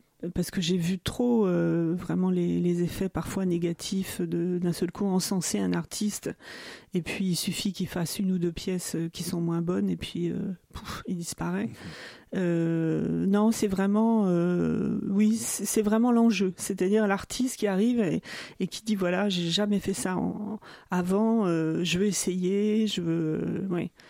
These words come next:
Speaker 1: Noé Soulier, enfin bon, euh, il y en a plein d'autres, hein, je recite le même, mais, euh, bah, il avait jamais fait ça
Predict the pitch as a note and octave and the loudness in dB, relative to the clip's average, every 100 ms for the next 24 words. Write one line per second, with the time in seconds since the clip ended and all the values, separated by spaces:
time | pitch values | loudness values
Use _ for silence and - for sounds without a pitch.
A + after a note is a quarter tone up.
0 | - - G3 F#3 F3+ - F3+ F3+ A#3 B3 | -20 -6 0 2 2 0 0 2 2 4
1 | F#3+ D#3 E3+ D#3 D3+ - - _ - D3 | 2 0 -2 -2 -2 -6 -10 _ -6 -4
2 | C#3+ E3+ - E3+ E3 E3 E3 E3+ E3+ F3 | -4 -6 -6 -6 -4 -4 -4 -4 -2 -2
3 | F#3 D#3+ D#3+ E3 E3+ E3+ F3 E3+ D#3 - | -4 -6 -4 -6 -8 -10 -8 -6 -6 -6
4 | F#3+ F3 F3+ G#3 G3+ F#3+ F3 D#3+ D#3+ F3 | -4 -2 0 2 2 2 2 2 2 -2
5 | - - - - F3+ E3+ E3 E3 D#3+ E3+ | -8 -16 -16 -6 0 2 2 2 2 0
6 | E3 E3 E3+ - E3+ D#3+ - | -2 -2 -4 -2 -2 -4 -8